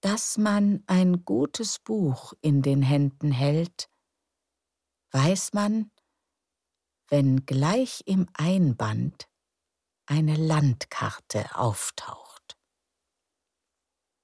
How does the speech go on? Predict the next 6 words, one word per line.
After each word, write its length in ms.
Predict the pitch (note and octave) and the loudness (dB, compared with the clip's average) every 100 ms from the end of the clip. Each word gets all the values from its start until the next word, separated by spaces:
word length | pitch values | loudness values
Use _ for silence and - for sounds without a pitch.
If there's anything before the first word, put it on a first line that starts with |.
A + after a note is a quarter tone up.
| _ _ _ _ _ _ _ _ _ _ _ _ _ _ _ _ _ _ _ _ | _ _ _ _ _ _ _ _ _ _ _ _ _ _ _ _ _ _ _ _
Angestellte 1200 | F3 G#3+ A#3 A3 - - F3+ F3+ F3+ F3+ F3 F3 | 4 4 4 0 -2 0 2 2 -2 -2 -2 -2
wie 380 | C#3 D3+ G3 F#3 | -4 0 0 -2
Kunden 800 | - D#3+ E3+ F3+ - E3 D#3 C#3+ | -4 0 2 2 -2 -2 0 0
waren 400 | A#2 A#2 C3+ C3+ | 0 0 2 2
sich 320 | B2+ G#2+ - - | 0 -6 -10 -4
einig, 680 | A2+ B2 B2+ A#2+ A2+ - | 0 2 2 0 -4 -8